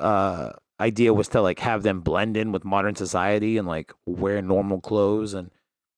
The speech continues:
deal with the fact that they can't use their powers openly. So to see a version of Black Bolt in this movie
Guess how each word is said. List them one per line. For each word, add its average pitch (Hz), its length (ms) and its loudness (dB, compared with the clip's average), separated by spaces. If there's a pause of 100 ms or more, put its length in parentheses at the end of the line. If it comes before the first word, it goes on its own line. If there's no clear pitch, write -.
(500)
deal 107 300 2
with 104 160 0
the 110 80 -6
fact 107 280 -4
that 90 100 -12
they 95 100 -4
can't 98 260 -2
use 107 160 -4
their - 100 0
powers 101 360 2
openly. 117 480 0 (840)
So - 160 0
to 113 80 2
see 139 360 0 (100)
a 107 80 0
version 117 340 2
of 95 80 -10
Black 113 260 -2
Bolt 110 280 0 (500)
in 123 160 2
this 117 180 0
movie 110 380 2